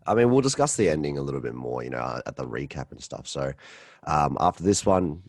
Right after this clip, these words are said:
like Nick was saying, is this one, there's a special episode, and then there's a little cap off for the year.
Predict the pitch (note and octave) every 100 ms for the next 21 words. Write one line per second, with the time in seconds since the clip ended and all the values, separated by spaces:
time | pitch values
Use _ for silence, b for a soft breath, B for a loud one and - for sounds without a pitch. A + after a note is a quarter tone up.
0 | - D#2+ E2 C#2 - C#2+ C#2 C#2+ C#2+ F#2
1 | F2+ F2 D2+ D2 C#2+ - - C2+ - E2
2 | D#2+ C#2 - - E2+ D#2+ D2+ F#2 G2 F#2+
3 | F2+ E2+ E2 - - - - - _ -
4 | C2 B1+ C2 - C2 B1